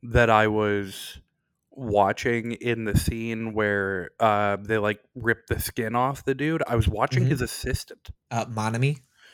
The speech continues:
Speaker 1: Yeah, because, you know, you always see the, the movies and everything where you've got, like, the main bad guy, but they always have, like, their person who's kinda in on it, but at the same time is like, "I don't really know if what we're doing here is the r-, like, are we the bad guys?"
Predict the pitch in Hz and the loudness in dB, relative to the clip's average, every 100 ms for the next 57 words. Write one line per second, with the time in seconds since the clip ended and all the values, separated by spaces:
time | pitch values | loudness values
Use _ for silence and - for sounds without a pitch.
0 | - _ - 104 139 135 113 104 110 139 | -20 _ -14 4 6 6 4 2 -2 2
1 | 123 120 107 101 - - 151 139 139 123 | 4 4 2 -4 -10 -6 2 4 4 4
2 | 120 117 139 143 135 - - 123 120 110 | 4 4 4 4 4 2 2 0 -2 0
3 | 110 107 98 95 110 110 110 110 107 104 | 2 2 0 -4 -2 2 2 2 -2 -4
4 | 101 104 110 113 104 104 101 95 104 98 | -4 -4 0 0 0 -2 -2 0 -2 0
5 | 98 98 - - 120 113 110 107 107 104 | -4 -4 -10 -6 -2 -2 -2 -4 -4 -4
6 | 98 101 107 107 110 110 107 101 107 110 | -4 -4 -2 0 0 0 0 2 2 0
7 | - 107 104 104 101 - _ _ _ 101 | -2 -2 0 -2 -2 -8 _ _ _ 0
8 | 101 101 98 - 95 98 110 104 104 - | 4 4 4 4 2 0 -4 -4 -8 -8
9 | - 110 107 110 107 104 113 113 120 101 | -2 -2 0 -2 -2 0 0 0 -2 -2
10 | 107 98 107 110 107 107 107 104 107 98 | -6 -6 -8 -6 -6 -2 -2 -2 -4 -4
11 | 104 98 95 - - - - - - _ | -2 -2 -6 -16 -16 -14 -14 -16 -20 _
12 | - 196 247 175 180 143 127 120 180 139 | 0 2 2 6 6 6 4 6 8 8
13 | 117 110 120 127 117 107 120 123 117 113 | 8 6 4 4 2 4 6 6 4 4
14 | 110 107 98 98 98 110 117 - 120 113 | 4 4 2 -2 -2 0 0 6 6 6
15 | 127 165 143 120 147 175 180 202 214 214 | 4 4 4 2 2 2 2 2 2 0
16 | - | -6